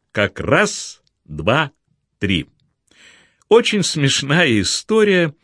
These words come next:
рассказывающая о ранних студенческих экспериментах Фейнмана с собой, своей пишущей машинкой и своими приятелями-студентами для выяснения загадки счета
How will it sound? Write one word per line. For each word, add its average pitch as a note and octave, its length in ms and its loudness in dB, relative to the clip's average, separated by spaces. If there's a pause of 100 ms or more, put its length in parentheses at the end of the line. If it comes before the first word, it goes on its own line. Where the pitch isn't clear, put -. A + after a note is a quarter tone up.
(160)
рассказывающая D#3 1120 0
о G2 220 -4
ранних D3+ 480 -2
студенческих A#2+ 920 -4 (320)
экспериментах A#2 1040 -2 (240)
Фейнмана A#2 840 -2 (460)
с - 160 -14
собой, B2 560 -2 (340)
своей E3+ 600 2
пишущей C#3+ 500 -4
машинкой D3 760 -2 (320)
и C#3 100 2
своими B2+ 520 0
приятелями-студентами E2+ 1400 -4 (260)
для C#3+ 580 -2 (180)
выяснения G#2 920 -2
загадки D2+ 720 -4
счета C3+ 800 0